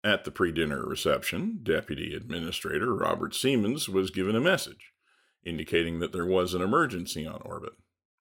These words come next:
By the time he got through to Mission Control, the spacecraft were separated and the spinning had stopped,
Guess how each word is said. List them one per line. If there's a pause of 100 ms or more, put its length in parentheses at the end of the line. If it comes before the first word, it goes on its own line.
(100)
By
the
time
he
got
through
to
Mission
Control, (480)
the
spacecraft
were
separated
and
the
spinning
had
stopped,